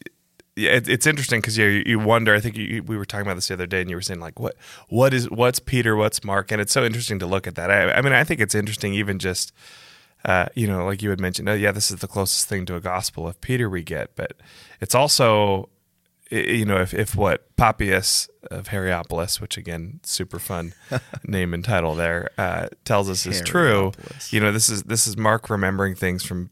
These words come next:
Speaker 1: Peter's sermons, wh-, which we don't know this. We don't know if, if, if what he said was accurate or not, but it's the best guess
Speaker 2: It's
Speaker 1: we
Speaker 2: a good
Speaker 1: have, you know,
Speaker 2: assumption.
Speaker 1: and, and,
Speaker 2: Yeah.
Speaker 1: uh, we don't have any reason to assume that he was incorrect necessarily.
Speaker 2: Yes.
Speaker 1: Um, and so he, he tells us that it's,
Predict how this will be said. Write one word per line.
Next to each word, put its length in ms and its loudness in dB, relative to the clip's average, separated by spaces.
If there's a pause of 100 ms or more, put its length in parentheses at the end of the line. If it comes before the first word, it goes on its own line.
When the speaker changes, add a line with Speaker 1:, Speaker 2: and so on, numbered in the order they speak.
Speaker 1:
Peter's 400 -2
sermons, 400 0
wh-, 80 -12
which 180 0
we 140 2
don't 120 4
know 120 0
this. 160 -2
We 40 0
don't 140 0
know 240 2
if, 240 0
if, 240 -6
if 160 -8
what 140 0
he 60 -2
said 240 -4
was 200 -4 (540)
accurate 400 2
or 80 2
not, 240 0
but 100 2
it's 200 0
the 100 -4
best 580 2 (1160)
guess 260 4
Speaker 2:
It's 100 0
Speaker 1:
we 60 4
Speaker 2:
a 20 2
good 60 4
Speaker 1:
have, 340 6
you 120 4
know, 160 4
Speaker 2:
assumption. 160 2
Speaker 1:
and, 0 -
and, 180 2
Speaker 2:
Yeah. 140 2
Speaker 1:
uh, 40 -2
we 120 -2
don't 120 -2
have 120 -2
any 100 0
reason 260 -2
to 60 -2
assume 340 -2
that 180 -2 (420)
he 160 -4
was 180 -2
incorrect 680 0
necessarily. 840 -4 (140)
Speaker 2:
Yes. 400 -8
Speaker 1:
Um, 360 4
and 120 0
so 120 4
he, 240 4
he 140 0
tells 260 2
us 140 0
that 140 0
it's, 320 0